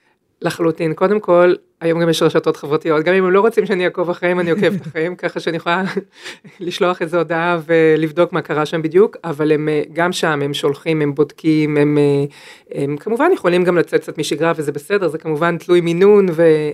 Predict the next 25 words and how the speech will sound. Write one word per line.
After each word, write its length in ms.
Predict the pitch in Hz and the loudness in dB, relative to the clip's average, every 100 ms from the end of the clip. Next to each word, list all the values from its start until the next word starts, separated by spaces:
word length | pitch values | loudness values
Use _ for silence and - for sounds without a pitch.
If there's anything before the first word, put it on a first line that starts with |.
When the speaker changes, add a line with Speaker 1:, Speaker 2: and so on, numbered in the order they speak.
| 156 | -8
Speaker 1:
אבל 320 | 143 156 151 - | -4 -2 -2 -8
בתקופות 460 | 147 160 - 202 202 | _ -18 -4 0 2
האלה 120 | 190 | 2
יש 100 | 180 | 0
לי 60 | 151 | -2
הכי 180 | 147 165 | -2 -2
הרבה 160 | 143 | 0
הודעות 340 | 135 131 131 139 | -2 0 -2 -4
מהם. 220 | 135 131 - - - - | -6 -6 -10 -20 -20 -12
הם 140 | 160 | -6
נוסעים 340 | 156 156 175 170 | -6 -4 -4 -2
לתאילנד 640 | 160 151 147 175 190 175 | -2 -2 -2 -2 -2 -2
לחופשה, 500 | 160 165 - 190 208 | -6 -8 -4 -2 0
הם, 180 | 196 170 | 0 0
אה, 120 | 165 160 | 0 2
כל 180 | 190 | 0
שייק 260 | 175 180 170 | 0 0 -2
שהם 160 | - 160 | -4 -6
שותים, 380 | 165 180 175 | -6 -4 0
הם 160 | 170 165 160 165 | 0 0 -4 -8
שולחים 360 | - - 165 190 | -16 -20 -6 -2
לי 80 | 180 | -2
צילום, 380 | - 175 208 190 | 0 0 0 0
"נראה 160 | 170 | -2
לך 100 | 180 | -4